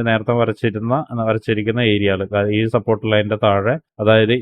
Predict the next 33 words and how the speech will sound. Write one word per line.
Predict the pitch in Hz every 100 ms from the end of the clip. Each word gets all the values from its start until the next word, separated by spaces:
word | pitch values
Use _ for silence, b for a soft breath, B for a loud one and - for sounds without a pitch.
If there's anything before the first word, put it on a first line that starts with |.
| 117
ഇവിടെയൊക്കെ | 104 107 117 - 123 120
മാർക്കറ്റ് | 104 110 107
വരാനുള്ള | 110 104 104 107 120
സാധ്യതയുണ്ട്. | 101 98 101 101 104
നല്ല | 95 98
രീതിയിൽ | 98 98 104 107
കൺസോൾട്ടേഷൻ | 104 101 104 - 107
നടന്നതാണ്, | 107 98 101 104 95 139 - _ 117
ഈ | 123
ഒരു | 120
ഏരിയയിലേക്ക് | 110 110 110 113
മാർക്കറ്റ് | 117 107 104 110
വരാനുള്ള | 107 104 104 107
സാധ്യതയുണ്ട്. | 107 98 101 101 127 107
അപ്പോൾ | 101 101
അവിടുന്ന് | 104 123 143
ഒരു | 143 131
ബൈ | 113 107
നോക്കാം. | 104 95 127 202 _ 160 135
ഇപ്പോൾ | _ 180 170
നിൽക്കുന്ന | 151 - 151 151
ഏരിയയിൽ | 135 139 139
നിന്നൊരു | 139 139 135 131
വീഴ്ച | 120 - 135
വന്നിട്ടുണ്ടെങ്കിലും | 123 120 110 117 113 107 113 202 110
ഇവിടേക്ക് | 107 107 113 107 127 120
വരാനുള്ള | 107 110 113 117
സാധ്യത | 110 98 110 110
കാണുന്നുണ്ട്. | 104 101 101 101 143 107
അപ്പോഴും | 95 104 107
അവിടുന്ന് | 104 101 107
ഒരു | 104
ബൈ | 101